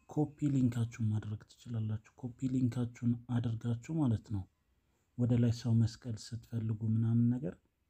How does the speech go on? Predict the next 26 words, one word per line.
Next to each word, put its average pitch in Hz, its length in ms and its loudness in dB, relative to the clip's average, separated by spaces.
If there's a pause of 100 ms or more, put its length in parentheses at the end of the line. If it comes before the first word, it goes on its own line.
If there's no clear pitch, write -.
(400)
እዚህ 117 200 -2
ጋር 113 220 4
ኮፒ 120 300 -6
ካደረጋችሁ 113 680 -2
በኋላ 113 300 2
ሊንካችሁን 117 640 0
ማለት 104 320 2
ነው 107 160 -4 (1700)
እዚህ 120 260 4
ጋር 113 160 4
ትመጡና 117 580 6
ታች 113 360 -4
ጋር 120 200 0 (720)
ፔስት 131 380 4
ትሉታላችሁ። 104 760 -2
ኮፒ 113 260 -6
ያደረጋችሁትን 110 800 -2
ፔስት 120 400 -2
ትሉና 123 360 6 (560)
ሰውን 117 340 8
ወደ 113 180 8
ላይ 107 220 4
ሰቅላችሁ 113 580 -4
አብራችሁ 104 480 0
ማውራት 107 360 6
የምትፈልጉ 101 600 -2